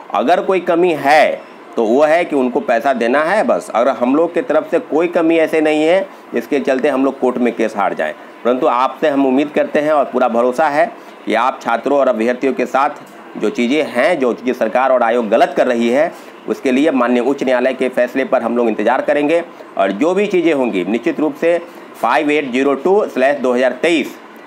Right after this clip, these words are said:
सौरभ कुमार versus Government of बिहार का केस आप देख सकते हैं कि उसका क्या improvement है, क्या update है। और तमाम जानकारी के लिए आप उन्नीस तारीख के दिन हम आप भारी से भारी संख्या में gate number पाँच बिहार, पटना हाई कोर्ट के पास आप आएँ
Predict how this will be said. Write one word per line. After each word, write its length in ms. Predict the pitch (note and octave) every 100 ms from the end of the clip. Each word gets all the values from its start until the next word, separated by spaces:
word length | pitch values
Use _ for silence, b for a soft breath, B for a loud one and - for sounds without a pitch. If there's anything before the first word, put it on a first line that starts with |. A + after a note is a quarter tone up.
| -
सौरभ 260 | A#2 C#3+ D3
कुमार 260 | C3+ D3+
versus 280 | C3 B2+ D3
Government 360 | B2+ B2+ C3+ C#3
of 100 | C3
बिहार 400 | B2 A#2+ C#3 A2+
का 120 | -
केस 240 | - B2
आप 100 | B2
देख 220 | G#2 C#3 -
सकते 260 | D#3 D#3+
हैं 140 | D3+ D3
कि 100 | B2
उसका 180 | B2
क्या 240 | - C#3 C#3+
improvement 560 | C3 C#3+ C#3 D3 D3
है, 100 | D3
क्या 180 | C#3+ B2
update 300 | A2+ A#2+ D3
है। 240 | F#3 G#3 B B -
और 100 | G2+
तमाम 460 | - B2 D#3 F3+ D3
जानकारी 440 | C#3+ C3+ C#3 C#3+
के 140 | C#3
लिए 240 | A#2 F#2 D#2 - - - - -
आप 300 | G#2+ C#3+ D#3
उन्नीस 300 | B2 B2 D3
तारीख 260 | D3 C3 C3
के 100 | C#3
दिन 280 | B2+ E3+ E3+
हम 280 | - A2+ A#2
आप 180 | A2+ -
भारी 180 | G2+ C3+
से 140 | C3+
भारी 200 | A2+ C3+
संख्या 360 | C3+ C3 C#3 C#3+
में 220 | D#3 F3 - - - - F#2+
gate 240 | A#2+ C3
number 220 | B2+ B2+
पाँच 360 | B2 C3+ D#3+ E3+
बिहार, 260 | A2 A2 A#2
पटना 240 | A2 - A#2+
हाई 200 | A#2 A#2
कोर्ट 200 | C3 A2+
के 60 |
पास 260 | B2 A#2+ A#2+
आप 180 | G#2+ A2
आएँ 260 | D3+ G#3